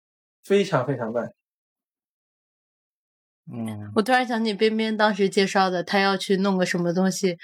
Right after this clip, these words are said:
Speaker 3: 折腾了好几遍证明。<laughs>
Speaker 2: 对，对，对，对，对。
Speaker 3: 嗯。
Speaker 1: 对，折腾证明什么，包括你去政府办一些这种手续，很久、很慢，而且非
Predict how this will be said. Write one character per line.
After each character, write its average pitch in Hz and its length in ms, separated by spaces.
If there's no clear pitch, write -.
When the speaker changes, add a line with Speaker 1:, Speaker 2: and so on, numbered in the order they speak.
Speaker 3:
折 202 200
腾 196 140
了 180 80
好 180 220
几 180 160
遍 185 240
证 202 200
明。 165 220
<laughs> 233 280
Speaker 2:
对， 127 160
对， 110 140
对， 110 160
对， 110 120
对。 107 160
Speaker 3:
嗯。 196 380
Speaker 1:
对， - 320
折 339 140
腾 311 120
证 330 220
明 196 100
什 190 140
么， 143 80
包 202 160
括 185 300
你 151 100
去 202 160
政 294 240
府 - 160
办 160 260
一 143 60
些 127 360
这 - 100
种 139 140
手 123 260
续， 110 380
很 135 260
久、 135 320
很 120 220
慢， 135 360
而 131 120
且 135 120
非 165 280